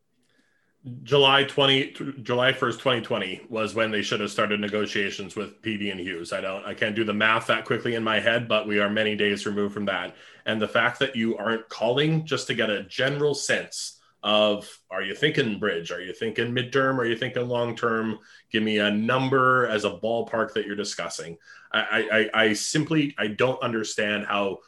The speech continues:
you could literally have a full-time job, and that has not happened once in, in your time here. I, I, I,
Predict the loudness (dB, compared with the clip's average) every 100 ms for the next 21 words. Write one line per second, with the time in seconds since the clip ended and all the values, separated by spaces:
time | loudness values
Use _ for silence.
0 | _ 0 0 2 0 2 4 4 4 2
1 | -2 -4 0 2 2 2 0 0 2 0
2 | -2 -10 -20 -18 2 4 6 2 -2 -8
3 | _ -8 2 4 4 0 -2 0 -2 0
4 | -2 -2 -4 -4 -2 -2 -6 -12 -4 -2
5 | -2 -6 -6 -6 -6 -6 -6 -6 -6 -6
6 | -6 -6 -6 -4